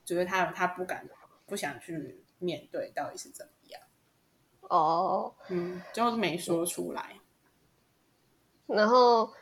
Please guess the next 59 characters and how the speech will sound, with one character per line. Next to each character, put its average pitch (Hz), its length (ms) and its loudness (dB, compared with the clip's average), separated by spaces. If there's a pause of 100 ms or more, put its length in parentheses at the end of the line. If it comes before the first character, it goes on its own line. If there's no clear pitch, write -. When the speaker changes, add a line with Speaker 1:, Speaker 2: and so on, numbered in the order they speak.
(260)
Speaker 2:
反 220 140 4
正 254 180 12
这 240 180 12
一 220 40 8
段 220 220 8
就 214 100 8
变 208 180 6
成 175 460 0
这 208 180 6
一 190 40 8
部 185 240 4
电 185 240 4
影 170 60 2
里 147 120 0
面 170 180 2
也 170 120 -2
算 185 260 2
是 196 380 4 (220)
蛮 185 220 6
有 202 140 8
名 160 220 2
的 156 320 2 (180)
经 214 260 4
典 220 240 4
桥 - 340 -2
段 - 260 4
啦。 - 100 -2
Speaker 1:
对。 - 300 6 (1600)
Speaker 2:
我 202 120 6
个 302 220 12
人 226 140 6
是 262 140 8
蛮 202 220 6
喜 208 140 -4
欢 190 220 2
柯 214 200 4
景 202 240 0
腾 - 280 -10 (220)
所 170 240 0
说 - 220 4
的 180 80 4
那 175 240 -2
一 - 20 -10
句 180 180 -2
话， 185 260 -2
就 202 120 -2
是 220 320 2 (240)
“我 180 120 0
就 240 140 6
是 277 120 6
笨 262 360 4
蛋 214 220 4
才 190 180 -4
喜 - 220 -4
欢 196 240 0
你 185 80 -2
那 190 120 2
么 175 200 -2
久。” - 340 -6